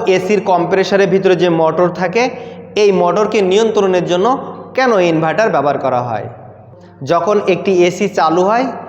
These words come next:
এসির কম্প্রেসারের ভিতরে মোটরটি চালু হয়। আর কম্প্রেসারের ভিতরে যে মোটর থাকে, স্বাভাবিক অবস্থায়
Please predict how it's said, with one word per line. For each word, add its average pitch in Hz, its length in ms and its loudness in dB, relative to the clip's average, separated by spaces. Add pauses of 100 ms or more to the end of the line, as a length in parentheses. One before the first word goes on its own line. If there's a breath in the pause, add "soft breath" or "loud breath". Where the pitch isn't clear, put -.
(320 loud breath)
এসির 180 340 2
কম্প্রেসারের 180 640 2
ভিতরে 175 280 2
মোটরটি 160 480 -2
চালু 127 320 -2
হয়। 110 220 -6 (800 soft breath)
আর 147 200 2 (100)
কম্প্রেসারের 175 680 2
ভিতরে 185 240 4
যে 170 120 4 (120)
মোটর 160 360 2
থাকে, 233 280 0 (640)
স্বাভাবিক 180 460 2
অবস্থায় 190 420 0